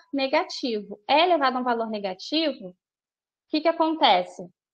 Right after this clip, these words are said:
Né? É um número pequenininho, certo? Então, eu estou reduzindo esse meu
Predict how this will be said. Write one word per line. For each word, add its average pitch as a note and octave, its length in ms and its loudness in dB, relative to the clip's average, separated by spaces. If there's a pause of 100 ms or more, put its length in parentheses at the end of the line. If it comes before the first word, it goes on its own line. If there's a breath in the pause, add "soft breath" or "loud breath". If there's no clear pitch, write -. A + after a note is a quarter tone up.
(120)
Né? A#3+ 300 4
É B3+ 100 8
um C#4 100 6
número C4+ 300 0
pequenininho, D4 800 -2 (840)
certo? B3+ 480 2 (400)
Então, D4+ 800 2 (280)
eu C4+ 200 8
estou C#4+ 380 4
reduzindo E4 1400 0 (340)
esse D4 400 4
meu D4+ 480 4